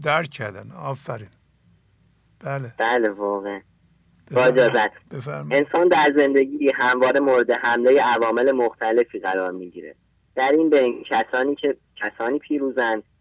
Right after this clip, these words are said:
Speaker 2: و از این حملات سربلند که بتوانند از خودشون محافظت کنن.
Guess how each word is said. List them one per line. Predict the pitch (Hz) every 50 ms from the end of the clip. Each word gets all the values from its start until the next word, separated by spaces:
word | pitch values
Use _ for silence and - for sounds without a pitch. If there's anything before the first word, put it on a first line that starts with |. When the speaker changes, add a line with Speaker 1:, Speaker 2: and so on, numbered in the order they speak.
| _ _ _ -
Speaker 2:
و | 117
از | 120 123 123
این | 127 127
حملات | - - 131 127 131 127 120 123 117 - -
سربلند | 131 117 113 107 113 113 113 110 104 104 107
که | - 127
بتوانند | 120 135 147 170 151 151 147 147 143 -
از | 82 110 117 -
خودشون | - - 127 135 143 - - 135 123
محافظت | 120 107 101 113 107 104 - - 110 104 98 120 110 110 -
کنن. | - - 98 92 92 87 82 -